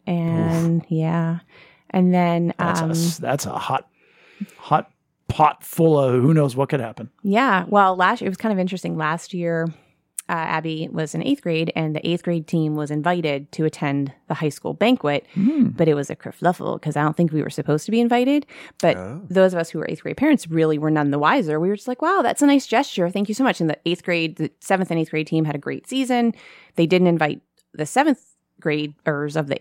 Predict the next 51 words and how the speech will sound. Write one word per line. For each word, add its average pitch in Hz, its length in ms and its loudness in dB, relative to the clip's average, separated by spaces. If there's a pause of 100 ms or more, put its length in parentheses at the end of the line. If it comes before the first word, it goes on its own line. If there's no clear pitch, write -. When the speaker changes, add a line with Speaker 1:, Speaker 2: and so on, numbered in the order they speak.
Speaker 1:
seventh 147 260 -4
and 147 100 -2
eighth 143 80 -6
grade - 160 -6
team, 151 180 0
just 170 300 -2
the - 120 -4
eighth 190 120 -2
graders 160 300 -2
who 160 100 -2
would 156 140 -6
be 160 180 0
obviously 151 340 -4
rising 127 300 -6
Speaker 2:
Sure. 156 80 -2
Speaker 1:
freshmen 214 340 0
and 156 140 -2
whatever. 170 260 2
And 196 80 2
Speaker 2:
Makes 233 120 2
Speaker 1:
so 214 60 2
Speaker 2:
sense. 165 280 4
Speaker 1:
thought 320 240 2
it - 20 4
was 262 140 0
a 214 40 -2
nice 175 220 -2
gesture, 254 320 2
but 170 160 -2
it, 156 140 -6
it 220 200 2
was 180 140 -4
a 156 60 -2
big 392 840 2 (220)
Speaker 2:
Well, 139 80 4
who 156 100 8
made 185 200 6
the 131 60 2
mistake? - 420 -2 (100)
Speaker 1:
Oh, 269 600 4
somebody. 175 380 0 (440)
Um, 202 440 4
<laughs> - 40 -
Speaker 2:
<laughs> - 0 -
Speaker 1:
and 262 1200 2
they 202 160 2
should 220 220 -4
not 180 260 0
have, 190 220 -6 (520)
I 202 100 0
guess 185 180 -2